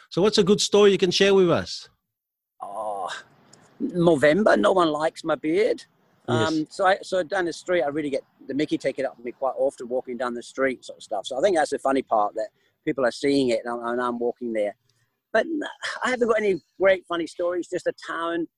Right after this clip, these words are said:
Speaker 2: and Wingham and all the other towns around the area are feeling good at the moment. No covid, look at the rest of the world. We are doing superbly and a great place to live.
Speaker 1: Yeah.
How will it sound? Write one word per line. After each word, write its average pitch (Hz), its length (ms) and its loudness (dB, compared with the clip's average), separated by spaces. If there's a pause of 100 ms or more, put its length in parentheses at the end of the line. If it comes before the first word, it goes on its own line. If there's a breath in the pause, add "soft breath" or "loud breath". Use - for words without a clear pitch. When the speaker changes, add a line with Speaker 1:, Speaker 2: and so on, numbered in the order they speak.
(280)
Speaker 2:
and 147 160 -8
Wingham 160 340 0
and 151 100 -2
all 165 120 0
the 165 80 2
other 156 140 2
towns 151 260 -6
around 143 200 0
the 139 120 2
area 143 180 2
are - 80 -4
feeling 135 400 -2
good 127 160 0
at 120 80 -10
the 110 60 -8
moment. 92 340 -6 (220)
No 156 240 6
covid, 139 420 2
look 151 220 0
at - 60 -4
the 135 60 -2
rest 139 220 -2
of 131 60 -6
the 123 40 -4
world. 127 460 4 (380)
We 135 200 2
are 127 140 2
doing 117 480 0 (360)
superbly 101 760 -4
and 110 80 -4
a 110 60 -2
great 120 260 2
place 104 220 -2
to 92 80 -8
live. 87 200 -6 (500)
Speaker 1:
Yeah. 113 240 -2